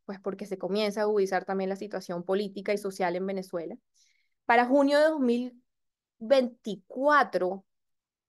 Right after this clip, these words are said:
fueron siete punto siete millones de venezolanos que han salido del país y Colombia recibe dos punto ocho millones de estos.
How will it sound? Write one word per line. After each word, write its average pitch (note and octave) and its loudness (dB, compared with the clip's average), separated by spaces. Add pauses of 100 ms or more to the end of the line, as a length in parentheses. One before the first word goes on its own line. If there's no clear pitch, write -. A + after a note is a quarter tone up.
(160)
fueron C4 4
siete C#4+ 4
punto D4 -2
siete C4 2
millones A#3 2
de C4+ 0
venezolanos A3 0
que A3+ -8
han G3+ -6
salido A3+ 0
del A3+ 0
país B3 -2 (500)
y C4+ -2
Colombia C4 6
recibe B3 0
dos C4+ 4 (340)
punto C#4+ 0
ocho C4+ 4
millones G#3+ 0
de G3+ 0
estos. - -10